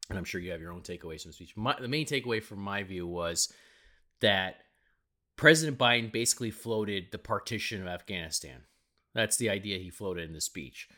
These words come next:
And he made it very careful that he said that it was coming from him, not the intelligence community. He was very careful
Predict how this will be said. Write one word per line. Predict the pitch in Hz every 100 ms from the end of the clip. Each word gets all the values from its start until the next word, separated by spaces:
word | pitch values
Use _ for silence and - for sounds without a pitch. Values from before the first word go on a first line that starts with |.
| - - _ _ -
And | 113 113 110
he | 139
made | 147 151
it | 127
very | 175 147
careful | - 170 - 147 127
that | 117
he | 117
said | 110 139 117 110
that | 107
it | 101
was | 101
coming | - 127 110
from | 101
him, | - 135 127
not | 110 110
the | 107
intelligence | 127 120 113 113
community. | - 95 90 92
He |
was | 92 92
very | 104 101
careful | - 107 104 101